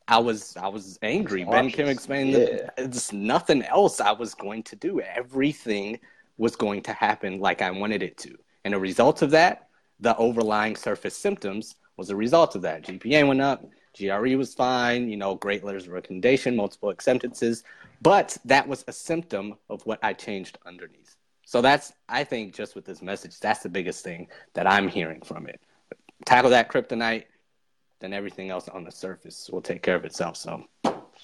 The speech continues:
Speaker 1: we'll see if they resonate with the message or not. But
Speaker 2: Man, I ho-,
Speaker 1: that's
Speaker 2: I
Speaker 1: what
Speaker 2: hope
Speaker 1: I'm
Speaker 2: they're
Speaker 1: thinking.
Speaker 2: listening, Casey. I hope they're listening, man,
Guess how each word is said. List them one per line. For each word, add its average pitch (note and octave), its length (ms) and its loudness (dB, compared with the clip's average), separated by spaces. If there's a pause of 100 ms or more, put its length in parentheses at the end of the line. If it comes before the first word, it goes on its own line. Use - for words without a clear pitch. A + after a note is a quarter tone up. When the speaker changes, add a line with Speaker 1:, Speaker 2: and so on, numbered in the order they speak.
Speaker 1:
we'll G2+ 120 6
see B2 180 4
if A2 100 0
they A2 160 6
resonate G#2 460 0
with A2 140 0
the G2 60 -10
message A2 380 -4
or F2+ 60 -6
not. G#2 400 -4
But - 220 -20
Speaker 2:
Man, A3+ 160 2
I C#3+ 160 8
ho-, - 220 6
Speaker 1:
that's D3 200 8
Speaker 2:
I - 60 10
Speaker 1:
what C#3+ 80 12
Speaker 2:
hope A#3 100 12
Speaker 1:
I'm A3+ 60 4
Speaker 2:
they're D#3+ 100 10
Speaker 1:
thinking. C#3+ 80 6 (100)
Speaker 2:
listening, - 240 -2
Casey. A#2+ 420 -4
I D#3+ 140 12
hope G3 300 10
they're D#3+ 120 8
listening, C#3 400 0
man, G#2+ 300 -4